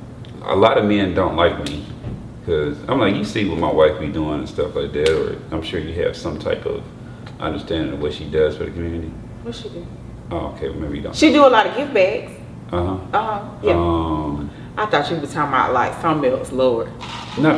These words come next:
Speaker 1: no, no. What I'm saying is, like, she's a, she's a pillar in the community, and she provides a lot of opportunities for others, and she's community focused. Like, she
Speaker 2: Right.
Speaker 1: is a true definition of a social worker.
Speaker 2: Mm-hmm.
Speaker 1: Um, and that's what, like, social work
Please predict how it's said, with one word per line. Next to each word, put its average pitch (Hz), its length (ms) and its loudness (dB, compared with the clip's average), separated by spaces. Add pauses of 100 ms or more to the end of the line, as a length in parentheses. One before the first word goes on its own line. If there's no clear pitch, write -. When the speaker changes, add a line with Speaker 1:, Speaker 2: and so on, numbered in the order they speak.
Speaker 1:
no, 113 140 2
no. 127 160 4
What 117 220 6
I'm 117 80 4
saying 120 300 2
is, 98 40 4
like, 95 220 8
she's 117 260 -4
a, 87 140 2
she's - 560 -4
a 92 100 6
pillar 90 540 2
in 92 160 0
the 85 80 -2
community, 87 680 0 (220)
and 85 140 0
she 92 160 -4
provides 87 420 6
a 85 60 0
lot 85 180 2
of - 80 0
opportunities 82 540 -2
for 80 160 2
others, 82 560 2 (360)
and 85 140 -2
she's 87 300 -4
community 82 680 -2
focused. - 600 2
Like, 131 140 2
she - 60 0 (120)
Speaker 2:
Right. - 0 -
Speaker 1:
is 98 140 0
a 82 120 0
true 104 320 0
definition 87 520 2
of 73 80 -2
a - 40 -4
social 80 340 0
worker. 71 260 -2
Speaker 2:
Mm-hmm. - 1120 -10
Speaker 1:
Um, 80 380 0
and 76 100 -2
that's - 160 2
what, 78 140 4
like, 78 180 4
social - 380 0
work 82 320 0